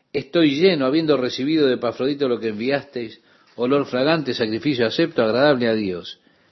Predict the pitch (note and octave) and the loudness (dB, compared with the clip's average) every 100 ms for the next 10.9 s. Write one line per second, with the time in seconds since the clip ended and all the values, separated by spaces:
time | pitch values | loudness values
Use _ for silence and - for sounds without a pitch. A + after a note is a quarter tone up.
0 | _ _ - F3+ F3 E3 - D3+ D3+ D3+ | _ _ 0 4 6 6 4 2 2 0
1 | A#2 A#2+ B2+ A2+ E3 C#3+ A#2 G2 G#2 - | -2 2 2 4 6 6 4 0 -6 -4
2 | C#3 C#3+ A#2+ A#2 - - _ _ - A#2+ | 0 0 0 -4 -4 -16 _ _ -2 0
3 | C#3 D3 B2+ B2 G#2+ A2 D3 - A#2 A2 | 4 4 2 0 -2 0 0 0 -4 -4
4 | G#2 C3 A#2+ A#2 G#2+ G2 A#2+ A2 G#2+ G#2 | -2 0 2 2 -2 -4 -6 -4 -6 -6
5 | G2 F#2+ E2 - - _ _ _ _ _ | -10 -14 -16 -18 -20 _ _ _ _ _
6 | _ _ _ _ _ _ _ - _ A#2 | _ _ _ _ _ _ _ -20 _ 0
7 | A#2 B2+ C#3 B2 D3+ D3 B2+ B2 D#3+ C#3+ | 4 4 4 2 4 6 4 4 2 2
8 | C#3 C#3 C3+ - _ _ - D3 C3 B2 | 0 0 -2 -14 _ _ 2 4 6 6
9 | E3 E3+ D#3 B2 B2 B2 - E3+ C#3 A2+ | 6 8 6 6 2 2 2 4 4 4
10 | A#2 F3 D#3 B2+ A#2+ A#2+ F#2+ E2 | 2 0 0 0 0 -2 -4 -8